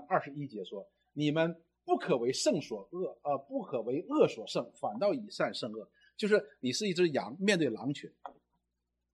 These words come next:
但是你要胜过它，你要用羊的本性胜过狼的本性。这我们会觉得说这事儿不可能嘛，不信咱们试一试。咱不要说狼群呢，就是一只狼面对一只羊，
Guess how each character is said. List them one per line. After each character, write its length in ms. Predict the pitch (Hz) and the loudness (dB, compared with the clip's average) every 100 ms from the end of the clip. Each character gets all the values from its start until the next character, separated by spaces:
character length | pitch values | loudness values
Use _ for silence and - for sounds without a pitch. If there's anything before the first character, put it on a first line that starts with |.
| _ _ _ _ _ _ | _ _ _ _ _ _
但 140 | 262 | 4
是 60 | 262 | 4
你 40 | |
要 80 | 123 | 2
胜 180 | - 359 | 0 -2
过 80 | - | -2
它， 120 | - - _ _ _ _ _ _ _ _ | -8 -16 _ _ _ _ _ _ _ _
你 120 | 123 | 4
要 100 | 202 | 6
用 200 | 254 180 | 8 8
羊 280 | 135 127 240 | 8 8 10
的 80 | 294 | 10
本 200 | 170 - | 10 2
性 240 | - 127 - | 2 0 0
胜 240 | - 226 | 2 4
过 160 | 156 107 | 4 2
狼 260 | 117 120 | 0 4
的 80 | 208 | 6
本 160 | 147 - | 4 0
性。 180 | 120 - _ _ _ _ _ _ - - _ _ _ _ _ _ - - _ _ _ _ - | -10 -14 _ _ _ _ _ _ -20 -20 _ _ _ _ _ _ -20 -20 _ _ _ _ -14
这 120 | - 214 | -6 -4
我 120 | 104 | -4
们 100 | 117 | -4
会 120 | 170 | -4
觉 160 | 123 98 | -4 -8
得 100 | 113 | -8
说 80 | |
这 100 | 127 | -8
事 100 | 160 | -8
儿 60 | 139 | -6
不 120 | - | -4
可 220 | - - | -6 -8
能 180 | - - | -10 -10
嘛， 140 | 113 - _ _ _ | -8 -8 _ _ _
不 80 | |
信 160 | 156 180 | -4 -2
咱 120 | 123 | -2
们 80 | 127 | -2
试 240 | - 269 | -2 -2
一 60 | 175 | -2
试。 200 | - 185 | -4 -6
咱 120 | - 143 | -6 -4
不 100 | 214 | -2
要 80 | |
说 160 | 214 185 | 0 0
狼 240 | 127 127 | -2 -2
群 240 | 208 214 226 | -6 -6 -6
呢， 120 | 220 | -6
就 100 | - | -6
是 60 | 151 | -6
一 100 | 220 | -6
只 120 | 156 | -4
狼 240 | 131 104 | -4 -4
面 200 | 117 175 | -2 0
对 80 | 170 | 0
一 120 | 170 | -2
只 160 | 143 123 | -4 -4
羊， 260 | 107 - | -6 -10